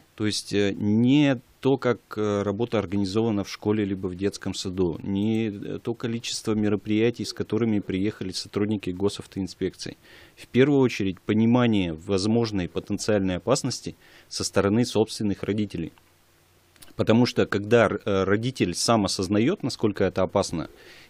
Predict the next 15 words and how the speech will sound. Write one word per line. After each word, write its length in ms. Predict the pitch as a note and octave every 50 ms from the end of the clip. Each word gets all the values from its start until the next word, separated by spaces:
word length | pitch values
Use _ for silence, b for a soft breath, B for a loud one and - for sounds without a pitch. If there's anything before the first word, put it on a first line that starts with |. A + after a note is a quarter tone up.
| b -
и 280 | - G#2 A2 G#2 G2+
понимает, 720 | - - G#2+ G#2+ A2+ B2 C3+ C3+ C3+ A#2+ G#2 F2+ - - -
что 520 | - - - - A2+ G#2+ G#2+ G#2 G#2 F#2+ -
это 360 | - A#2 A2+ - - A#2 A2 G#2+
не 680 | G#2 G#2 G#2+ G#2+ A2 A2 A2 A2 A2+ A2+ A#2 A#2+ A#2+
просто 760 | A#2 - B2+ C3+ C#3+ C3+ - - - A#2 G#2+ G2+ G2 G2 F#2 F#2
разговоры, 600 | F#2+ G#2 F#2+ - - A2 G#2+ G2 G#2+ B2 C#3 C3 A#2
не 140 | G#2 G#2 G2+
просто 380 | - - A#2+ B2 - - - G2+
запугивание, 1080 | F#2 G2+ G2+ - B2 A#2+ B2+ A#2 A2+ G#2+ G#2 G2+ F#2+ F#2+ F#2 F2+ F2+ F2 F2+ F2+ D#2
э, 640 | - E2+ F2 F#2 F2+ F2+ F2+ F2 F2 E2+ E2+ E2+ D#2
дяденек 440 | E2+ F2+ A2 A2+ A2 A2 G2+ F2+ -
в 60 | -
погонах, 520 | - G#2 G#2 G#2+ C3+ E3 G3 C#3+ - - _ _ b b b b b b b b b b b - -
а, 240 | F#2 F#2 F#2 F2+